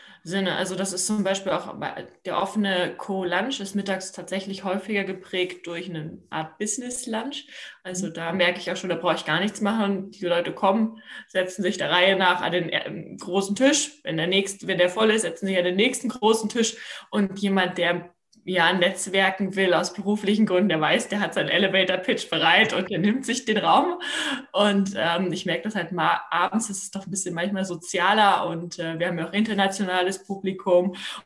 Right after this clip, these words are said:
Speaker 1: und da muss man dann einfach mal gucken, dass man am Anfang ein bisschen das Eis bricht.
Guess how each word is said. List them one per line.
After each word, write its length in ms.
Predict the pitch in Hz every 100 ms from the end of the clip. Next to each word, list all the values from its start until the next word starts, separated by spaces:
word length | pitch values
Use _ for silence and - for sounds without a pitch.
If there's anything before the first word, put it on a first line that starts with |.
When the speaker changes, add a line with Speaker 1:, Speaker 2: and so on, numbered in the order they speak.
| -
Speaker 1:
und 140 | 208 196
da 60 |
muss 200 | 185 208
man 100 | 196
dann 80 | 151
einfach 180 | 196 196
mal 140 | 170
gucken, 280 | 214 277 262
dass 200 | 196 -
man 80 | 170
am 100 | -
Anfang 380 | 143 208 214 180
ein 80 |
bisschen 240 | 202 220 185
das 120 | 180
Eis 380 | - 226 247 -
bricht. 400 | 214 220 -